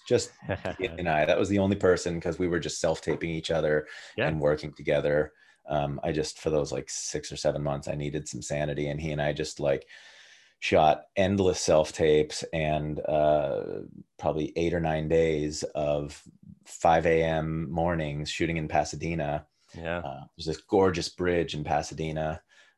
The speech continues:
Speaker 1: um, that we were shooting underneath. It's just, like, the
Speaker 2: Wow.
Speaker 1: coolest location in Los Angeles,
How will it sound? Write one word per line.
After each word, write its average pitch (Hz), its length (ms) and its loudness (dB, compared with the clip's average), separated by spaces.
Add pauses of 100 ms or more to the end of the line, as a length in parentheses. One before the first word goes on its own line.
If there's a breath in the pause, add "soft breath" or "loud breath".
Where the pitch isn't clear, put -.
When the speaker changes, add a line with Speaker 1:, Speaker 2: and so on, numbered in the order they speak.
Speaker 1:
um, 73 540 -2
that - 140 0
we 82 120 0
were 76 100 0
shooting 78 420 -4
underneath. 73 760 -6
It's - 200 -12
just, - 240 -10
like, 80 180 -6
the - 80 -2
Speaker 2:
Wow. 101 180 -10
Speaker 1:
coolest 107 360 2
location 80 520 0
in 71 60 -6
Los 67 220 -4
Angeles, 76 520 -2